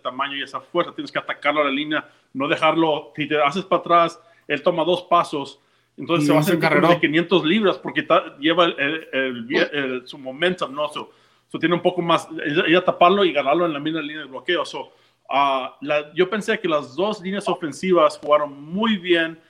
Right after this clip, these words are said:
Speaker 1: A, a, a Tom Brady casi ni le llegaron, ¿no? Nomás cuando se trompezó esa vez y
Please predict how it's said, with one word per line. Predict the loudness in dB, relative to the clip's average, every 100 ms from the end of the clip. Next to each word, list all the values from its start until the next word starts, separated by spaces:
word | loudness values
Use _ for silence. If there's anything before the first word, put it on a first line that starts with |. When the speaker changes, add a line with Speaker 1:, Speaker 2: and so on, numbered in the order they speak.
| _ _
Speaker 1:
A, | 0 0 2 2 2 0 -4 _ _ _ -6
a, |
a | -6
Tom | -2 0 0
Brady | 0 0 0
casi | -2 0
ni | 0
le | 0 0
llegaron, | -2 0 2 2
¿no? | 0
Nomás | 0 0 0
cuando | -2
se | -4 -4
trompezó | -6 -4 -6 0 0
esa | 2 2
vez | 2 2 -2 -8
y | -14